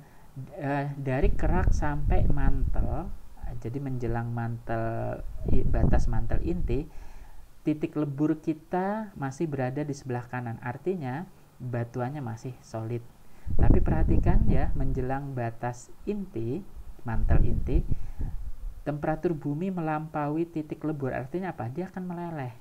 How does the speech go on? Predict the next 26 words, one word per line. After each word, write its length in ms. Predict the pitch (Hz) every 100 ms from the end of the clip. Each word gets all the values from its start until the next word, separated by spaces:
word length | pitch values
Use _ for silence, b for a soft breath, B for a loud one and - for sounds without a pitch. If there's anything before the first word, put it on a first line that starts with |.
| - - B B B 117
Maka 160 | 120
di 160 | 147 139
sini 240 | 127 143
dia 160 | 147 139
akan 220 | 123 120
meleleh, 500 | 113 110 120 156 190 196 B B
membentuk 560 | 123 120 113 113 - 120 123
material, 640 | 117 123 117 - 123 113 - - - - B B B -
eh, 400 | 117 110 107 - - -
yang 240 | 127 113 117
disebut 320 | 113 120 131
sebagai 240 | - 113
inti 320 | 120 120 117 120
luar 320 | 120 120 123
yang 240 | 117 117
cair. 320 | 117 113 113 - B B B
Nah, 80 | -
nanti 240 | - 113 156
begitu 320 | - 120 123
masuk 480 | 120 117 120 170 135
di 160 | - -
inti 320 | 185 202 160
dalam, 400 | 131 113 110 123
perhatikan 720 | 147 135 120 117 117 131 175 - B B -
perubahan 400 | 120 120 131 135
temperaturnya. 720 | 127 117 120 135 139 117